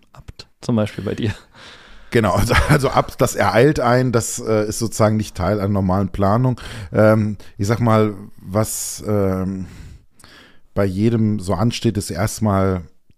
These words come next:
Speaker 2: der Interessentenstatus.
Speaker 1: Aha.
Speaker 2: Das heißt, äh, man outet sich irgendwann und sagt, „Na ja, also ihr da in Jerusalem mit Tapka, das interessiert mich.“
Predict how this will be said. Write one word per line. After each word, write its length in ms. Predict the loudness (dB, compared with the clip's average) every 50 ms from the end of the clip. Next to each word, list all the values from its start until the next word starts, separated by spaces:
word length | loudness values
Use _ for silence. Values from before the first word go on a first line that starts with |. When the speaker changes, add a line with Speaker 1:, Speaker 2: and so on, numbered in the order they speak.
| _ _ _ -4
Speaker 2:
der 200 | -4 -4 -2 -4
Interessentenstatus. 1400 | -6 -4 -2 -4 -2 0 0 0 0 -2 -4 -8 -10 -8 -6 -6 -6 -6 -10 -12 -14 -16 -16 -18 -18 -18 -20 -20 -20 -20 -20 -8 -2 0
Speaker 1:
Aha. 260 | 2 2 2 2 0 -4
Speaker 2:
Das 180 | -6 -6 -2 0
heißt, 500 | 2 2 2 0 0 -4 -10 -12 -6 -2
äh, 100 | -2 0
man 180 | 0 0 0 2
outet 340 | 2 2 4 4 0 0
sich 200 | 0 -2 -4 -2
irgendwann 420 | 0 0 0 2 2 2 2 4 2
und 100 | 2 0
sagt, 340 | 0 0 -2 -2 -2 -4 -2
„Na 140 | -2 0
ja, 460 | 0 0 0 0 0 0 0 -2 -4 -8 -14 -20 _ _ _ -20 _ _ _ _ _ _ _ -6
also 500 | -4 -2 -2 -2 -2 0 0 0 0 -2
ihr 280 | -2 0 0 2 2
da 220 | 4 2 2 2 2
in 80 | 0 0
Jerusalem 520 | -2 -2 0 0 0 2 2 2 2 2
mit 120 | 2 0 0
Tapka, 560 | -2 -4 -4 -2 -2 0 0 2 2 0 0 -2
das 160 | -6 -8 -10
interessiert 520 | -12 -14 -14 -12 -4 -2 -2 -2 -2 -2 -2
mich.“ 300 | -2 -2 -2 -6 -12